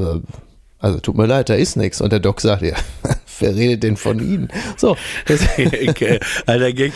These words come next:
Speaker 2: da fällt mir auch direkt der, äh, der Arztwitz ein, wo, ähm, „Herr Doktor, Herr Doktor,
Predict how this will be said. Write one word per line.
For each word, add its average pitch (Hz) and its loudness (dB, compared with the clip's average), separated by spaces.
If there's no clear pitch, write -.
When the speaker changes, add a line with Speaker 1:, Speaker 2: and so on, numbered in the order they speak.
Speaker 2:
da 117 2
fällt 135 0
mir 135 0
auch 123 0
direkt 127 -2
der, 117 2
äh, 101 0
der 101 2
Arztwitz 110 -2
ein, 101 0
wo, 98 2
ähm, 90 0
„Herr 113 0
Doktor, 131 0
Herr 123 2
Doktor, 123 0